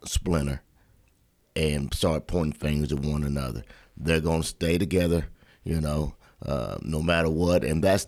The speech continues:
that's the biggest thing that I can say about our place. It's, it is, when they talk about family, it is like a family. They, they may argue, fuss, and fight, but at the end of the day, uh, they're gonna take care of one another. They're gonna take care of their own,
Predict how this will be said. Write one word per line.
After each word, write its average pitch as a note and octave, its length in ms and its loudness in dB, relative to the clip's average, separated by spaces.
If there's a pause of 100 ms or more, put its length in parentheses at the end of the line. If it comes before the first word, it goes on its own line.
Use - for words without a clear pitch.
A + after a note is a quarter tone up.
that's G#2+ 300 2
the F#2 100 0
biggest F#2+ 500 2
thing F2 300 2
that D#2+ 120 2
I D#2+ 120 2
can E2 120 -4
say D#2 200 -2
about D2+ 300 -2
our D2+ 160 -2
place. C#2+ 340 0
It's, - 260 -4 (420)
it F#2+ 180 2
is, G#2 240 4
when F#2+ 100 4
they F#2+ 140 4
talk G2+ 300 2
about G#2 280 4
family, F2+ 400 2
it F2+ 60 2
is F#2+ 200 2
like F#2 200 0
a E2+ 40 -2
family. D#2 360 0 (400)
They, D#2 440 2 (360)
they D#2 100 -2
may E2+ 380 2 (160)
argue, F#2 400 4
fuss, - 340 2
and G2+ 140 -4
fight, E2+ 340 0 (580)
but E2+ 200 -2
at F2 180 -2
the F2+ 180 4
end F#2+ 140 2
of F2 80 0
the F2+ 80 0
day, F2+ 400 2 (500)
uh, F2 380 0
they're F2 240 0
gonna F2 220 2
take F2+ 260 2
care G2+ 160 2
of F2+ 100 2
one F#2+ 200 2
another. F#2 360 2
They're F2 120 2
gonna E2 160 0
take F#2 240 2
care F#2+ 160 2
of F2 60 2
their F#2 200 4
own, E2+ 340 4